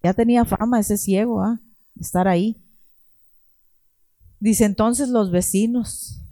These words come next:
<laughs> Me puse a pensar, tenía que ser los vecinos. Y,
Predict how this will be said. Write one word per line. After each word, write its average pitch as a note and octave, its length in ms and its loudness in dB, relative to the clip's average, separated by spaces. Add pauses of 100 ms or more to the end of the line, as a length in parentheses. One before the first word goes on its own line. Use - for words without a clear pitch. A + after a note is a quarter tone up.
(640)
<laughs> - 20 -16
Me D#3 120 0
puse - 320 -2
a E3 40 0
pensar, D#3+ 340 -6
tenía D#3+ 360 -2
que G3 140 -8
ser F#3+ 160 -4
los F#3 160 -2
vecinos. F3+ 540 -8 (1700)
Y, F3 320 -2